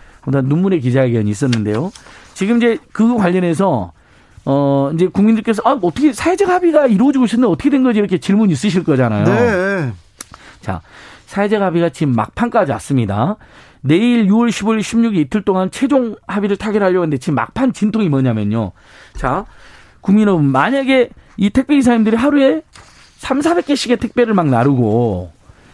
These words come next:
Speaker 1: 열 시, 뭐, 열 시간은 기본이고 아까 제가 주 팔십 시간까지 일-, 일했다 그랬잖아요.
Speaker 2: 네.
Speaker 1: 두 배 정도를. 그걸 줄이려면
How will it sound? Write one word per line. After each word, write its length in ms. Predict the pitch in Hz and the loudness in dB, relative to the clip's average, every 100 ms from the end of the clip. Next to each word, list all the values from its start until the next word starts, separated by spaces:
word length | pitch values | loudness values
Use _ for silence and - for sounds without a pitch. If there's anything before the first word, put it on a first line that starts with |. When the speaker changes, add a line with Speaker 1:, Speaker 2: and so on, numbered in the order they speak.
| _ _ _ _ _ _ _ 165 | _ _ _ _ _ _ _ 0
Speaker 1:
열 180 | 208 269 | 2 2
시, 160 | - - _ | -2 -10 _
뭐, 200 | 151 151 | 0 2
열 120 | 202 | 0
시간은 460 | 254 226 240 214 175 - | 0 -2 0 -2 -4 -4
기본이고 840 | 151 185 208 185 151 131 143 127 | -2 0 2 2 2 2 2 0
아까 200 | 160 185 | -2 -2
제가 240 | 160 160 143 | 0 -2 -2
주 300 | - 180 175 | -4 -4 -4
팔십 280 | 165 247 254 | -4 -6 -4
시간까지 340 | 240 214 190 135 | -4 -2 0 0
일-, 120 | 131 | 0
일했다 320 | 139 135 131 | 0 0 0
그랬잖아요. 360 | 117 104 113 107 | -2 -2 -2 -2
Speaker 2:
네. 120 | 160 | 0
Speaker 1:
두 40 | 165 | 2
배 60 | 156 | 2
정도를. 720 | 123 110 104 101 104 107 87 - - - - - | 0 0 0 0 2 0 -2 -8 -20 -20 -20 -2
그걸 200 | 240 208 | 0 0
줄이려면 1000 | - 185 233 214 147 117 127 131 101 | 0 2 4 4 4 4 4 2 0